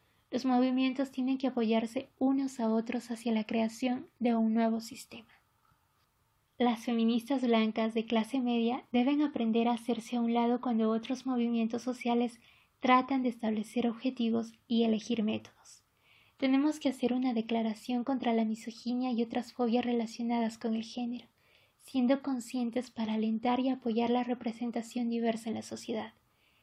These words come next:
Representación no como deseamos, sino como lo eligen otros grupos.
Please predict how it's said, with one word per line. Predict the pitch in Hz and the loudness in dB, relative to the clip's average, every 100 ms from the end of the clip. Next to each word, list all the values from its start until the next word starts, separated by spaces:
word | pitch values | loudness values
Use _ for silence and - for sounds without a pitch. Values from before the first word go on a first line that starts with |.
| _ | _
Representación | - 262 262 254 269 269 - 294 294 | 2 4 2 0 -2 -2 -4 -2 -2
no | 302 | -2
como | 302 311 | -2 -2
deseamos, | 262 226 - 247 240 254 - _ _ _ | 0 -2 -4 -2 -2 -6 -14 _ _ _
sino | - 277 269 285 | -2 2 2 0
como | - 311 254 | 0 2 2
lo | |
eligen | 226 220 226 254 | 2 0 -2 -2
otros | 226 226 220 - | -4 -4 -8 -6
grupos. | 233 - - - | -6 -8 -16 -20